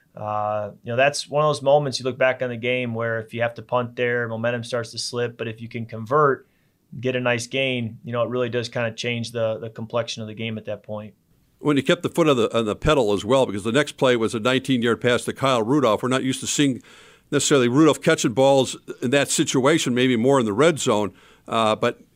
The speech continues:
Speaker 2: I know you feel so much confidence. Every time you throw the ball to Kyle, it's like throwing into a,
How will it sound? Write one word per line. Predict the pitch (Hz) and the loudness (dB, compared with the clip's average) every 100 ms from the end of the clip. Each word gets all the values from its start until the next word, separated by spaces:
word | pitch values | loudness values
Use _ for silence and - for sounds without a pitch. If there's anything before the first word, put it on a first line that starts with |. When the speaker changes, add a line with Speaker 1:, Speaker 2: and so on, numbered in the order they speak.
| - | -6
Speaker 2:
I | 135 143 | 0 4
know | 208 | 4
you | 165 | 4
feel | - 165 | 4 4
so | - | 4
much | 156 139 | 2 0
confidence. | - 151 151 107 101 - | 0 0 0 0 0 0
Every | 143 | 0
time | 147 139 | 2 2
you | 113 | 2
throw | 160 143 | 4 4
the | |
ball | 117 131 127 | 6 4 4
to | 110 - | 0 -6
Kyle, | 123 131 127 | -2 2 2
it's | 113 127 113 | 2 -2 -4
like | 120 | -4
throwing | - 143 131 | 2 2 4
into | 123 117 | 4 4
a, | 101 | 4